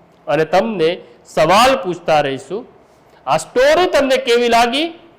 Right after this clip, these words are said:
અમને જરૂર કહેજો, કારણ કે અમે તમારો અવાજ છીએ, અમે તમારા માટે બોલીએ છીએ, તમારા માટે લડીએ છીએ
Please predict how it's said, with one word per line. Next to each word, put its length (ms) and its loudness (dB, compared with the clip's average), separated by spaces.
અમને 380 -2
જરૂર 460 0
કહેજો, 340 0
કારણ 360 0
કે 140 -4
અમે 160 -4
તમારો 480 0
અવાજ 400 2
છીએ, 260 -10
અમે 140 -8
તમારા 440 0
માટે 280 0
બોલીએ 400 -2
છીએ, 220 -2
તમારા 360 2
માટે 260 0
લડીએ 360 -4
છીએ 220 -14